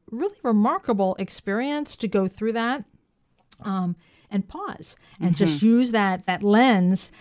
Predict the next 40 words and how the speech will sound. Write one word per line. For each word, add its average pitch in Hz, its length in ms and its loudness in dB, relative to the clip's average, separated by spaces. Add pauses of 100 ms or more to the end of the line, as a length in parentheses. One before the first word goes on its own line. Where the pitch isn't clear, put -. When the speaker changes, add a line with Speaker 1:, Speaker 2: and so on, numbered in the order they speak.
(300)
Speaker 1:
And 196 160 4
it 202 120 2
just - 180 -6
took - 160 -14
me 269 80 -2
a 262 40 -2
little 247 180 -6
bit 226 220 -8
more 202 320 -2 (120)
deeply 302 520 -6
into 208 220 -2
whatever 196 320 -4
the 170 100 -8
circumstance - 880 -8
was. - 440 -14 (480)
Speaker 2:
Yeah, 185 220 4
and 226 120 2
it's - 140 -4
true. 302 240 0
I 196 80 0
mean, 196 180 -2
whether 220 280 4
you 196 220 2
want 170 300 0
to 156 400 -2 (360)
really 180 480 2
get 156 260 -4
yourself 160 400 -2
out 156 280 0
there 147 200 -2
and 139 100 -4
have 147 200 -2
massive 147 400 -2
adventures 139 640 -6
or 139 120 -4
even 143 320 -6
make 143 240 -4 (100)
small 147 360 -4
beneficial 143 480 -8
change, 135 440 -8